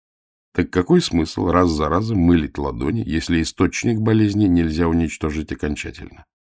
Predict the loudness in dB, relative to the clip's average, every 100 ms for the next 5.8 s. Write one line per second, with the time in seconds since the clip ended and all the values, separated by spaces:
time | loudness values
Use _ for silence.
0 | _ _ -10 -4 -2 -2 -6 -6 -8 -10
1 | _ _ _ _ 4 6 6 6 6 6
2 | 4 4 6 6 6 4 4 4 4 4
3 | 2 6 4 4 0 2 4 6 4 2
4 | 2 2 0 0 0 -2 -2 -2 0 4
5 | 4 4 2 2 0 -8 -14